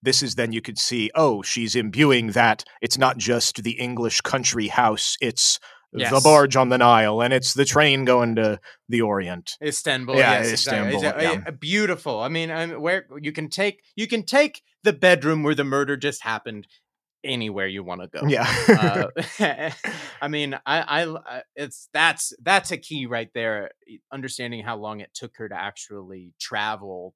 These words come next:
Speaker 2: to then understand the, the value of that in her, her work.
Speaker 1: Yeah.
Speaker 2: Um, because it really, I mean, not,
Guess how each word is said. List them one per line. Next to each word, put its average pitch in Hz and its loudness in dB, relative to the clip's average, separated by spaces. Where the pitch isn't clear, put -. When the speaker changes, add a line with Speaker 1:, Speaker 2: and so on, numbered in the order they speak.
Speaker 2:
to 95 -16
then 92 -20
understand 101 -14
the, 92 -16
the - -20
value 95 -6
of 90 -18
that 87 -14
in 101 -14
her, 87 -18
her 90 -18
work. 107 -14
Speaker 1:
Yeah. 92 -2
Speaker 2:
Um, 87 -16
because 101 -14
it 117 -10
really, 123 -4
I 117 -10
mean, 123 -8
not, 120 -2